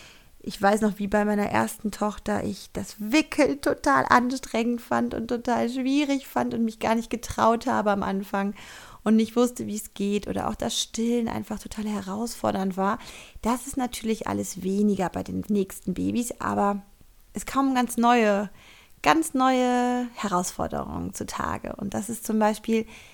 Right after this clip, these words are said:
dass man lernen muss, nicht mehr die Bedürfnisse seiner Kleinen komplett erfüllen zu können, weil einfach die Zeit, die Aufmerksamkeit geteilt wird. Ich glaube, das war für mich beim zweiten Baby so das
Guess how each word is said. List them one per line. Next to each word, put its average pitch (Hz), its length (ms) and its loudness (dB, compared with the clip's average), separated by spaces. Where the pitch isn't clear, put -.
dass - 280 -6
man 208 160 2
lernen 226 540 0
muss, 285 480 -4
nicht 226 320 -2
mehr 226 320 0
die 214 80 -4
Bedürfnisse 214 680 -2
seiner 196 260 0
Kleinen 196 640 -2
komplett 196 420 -2
erfüllen 202 480 -2
zu - 160 -8
können, 196 460 -8
weil 208 420 4
einfach 214 440 0
die - 220 -8
Zeit, 233 460 -4
die 226 140 -6
Aufmerksamkeit 208 1120 2
geteilt - 640 -8
wird. - 320 -14
Ich - 100 -18
glaube, 240 260 8
das 247 240 4
war 247 80 6
für 247 160 -4
mich 226 560 4
beim 202 180 2
zweiten 214 420 0
Baby 196 280 -2
so 196 120 -2
das 185 480 -6